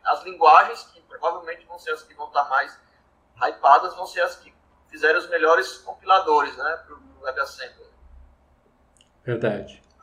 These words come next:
Speaker 1: O conceito de web view, né, talvez volte ali pra aplicativos, né? Você vai conseguir fazer ali um browser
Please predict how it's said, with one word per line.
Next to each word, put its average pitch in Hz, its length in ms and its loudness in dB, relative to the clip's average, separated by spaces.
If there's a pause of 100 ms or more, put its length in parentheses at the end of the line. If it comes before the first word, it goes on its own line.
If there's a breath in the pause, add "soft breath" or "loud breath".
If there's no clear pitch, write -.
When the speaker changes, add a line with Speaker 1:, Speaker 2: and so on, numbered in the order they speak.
(220)
Speaker 1:
O 440 60 -8
conceito 180 480 -8
de 170 120 -8
web 151 320 2 (160)
view, 185 320 -10
né, 156 220 -10
talvez - 380 -12
volte 139 360 4
ali 123 200 -14
pra 123 140 -6
aplicativos, - 720 -6
né? - 100 -20 (1000)
Você - 200 -20 (380)
vai - 180 -8
conseguir - 460 -18
fazer 123 360 -4
ali - 120 -10
um - 160 -20
browser 127 520 2